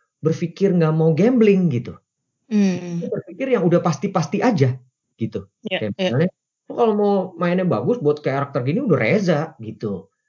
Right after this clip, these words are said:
Speaker 1: Atau Lukman gitu. Jadi memang nggak ada, nggak salah juga karena mereka kan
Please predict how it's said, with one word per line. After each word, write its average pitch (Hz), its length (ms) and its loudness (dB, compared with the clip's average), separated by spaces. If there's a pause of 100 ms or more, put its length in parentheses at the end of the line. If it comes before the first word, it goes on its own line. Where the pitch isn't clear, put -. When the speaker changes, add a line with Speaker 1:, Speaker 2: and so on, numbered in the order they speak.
(140)
Speaker 1:
Atau 127 240 -2
Lukman 165 560 4
gitu. 139 160 -2
Jadi 233 320 -2 (400)
memang 214 400 0 (240)
nggak 180 220 2 (100)
ada, 170 60 0 (100)
nggak 175 200 -2
salah 202 280 -2
juga 254 320 2
karena 240 240 -6
mereka 262 300 -4
kan 349 180 -10